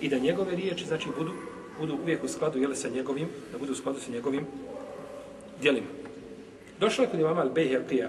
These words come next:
u njegovom sunenu velikom sa ispravnim lancem prenosilaca, kako kaže šejh Albani u svom dijelu Sahih Al-Džamija, da je poslanik, sallallahu alejhi ve sellem, kada je bio na Israju i Mirađu,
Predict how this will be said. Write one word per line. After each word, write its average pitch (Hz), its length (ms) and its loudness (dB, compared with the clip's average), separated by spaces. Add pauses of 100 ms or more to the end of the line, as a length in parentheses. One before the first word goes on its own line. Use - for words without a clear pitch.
(120)
u 135 40 0
njegovom 135 320 2
sunenu 135 380 2
velikom 131 360 0 (2500)
sa 147 380 6
ispravnim 170 400 6
lancem 147 280 4
prenosilaca, 135 460 2
kako - 120 -6
kaže 131 200 4
šejh 147 220 2
Albani 127 320 2
u 104 40 -6
svom 117 260 -4
dijelu 123 160 0 (160)
Sahih 127 240 0
Al-Džamija, 143 400 0 (960)
da 143 80 2
je 131 280 6
poslanik, 175 400 2
sallallahu 139 60 0
alejhi - 20 2
ve 117 60 2
sellem, 180 280 0
kada 143 160 2
je 127 100 6
bio 180 180 4
na 139 60 2
Israju 165 380 4
i - 20 0
Mirađu, 139 400 4